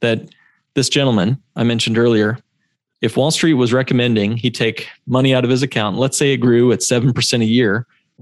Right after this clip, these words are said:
and he made a total of five hundred eighty thousand dollars in his Roth I R A by the time he's sixty-five,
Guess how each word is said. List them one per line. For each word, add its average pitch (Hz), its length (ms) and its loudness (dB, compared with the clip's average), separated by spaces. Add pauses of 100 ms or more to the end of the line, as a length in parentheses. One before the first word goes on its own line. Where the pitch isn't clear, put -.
(380)
and 117 140 -2
he 127 60 2
made 123 400 0 (360)
a 113 60 -8
total 143 340 2
of 117 100 -2
five 123 240 -2
hundred 120 260 0
eighty 120 160 2
thousand 120 400 0
dollars 117 320 2
in 113 80 -2
his 113 220 0
Roth 117 240 0
I 110 120 0
R 110 120 0
A 123 160 2
by 107 140 0
the 107 100 0
time 107 240 -4
he's 107 160 -2
sixty-five, 110 680 -4